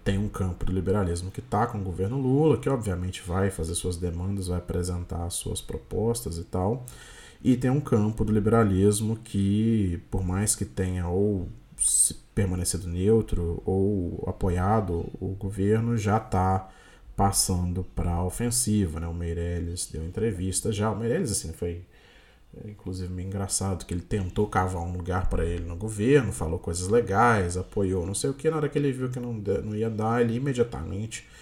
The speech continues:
girou, é, pra um,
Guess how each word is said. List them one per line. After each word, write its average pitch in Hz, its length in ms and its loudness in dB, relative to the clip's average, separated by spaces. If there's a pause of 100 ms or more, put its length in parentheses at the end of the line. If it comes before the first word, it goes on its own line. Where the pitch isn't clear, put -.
(500)
girou, 101 680 2 (240)
é, 90 720 2 (920)
pra - 160 10
um, 101 380 4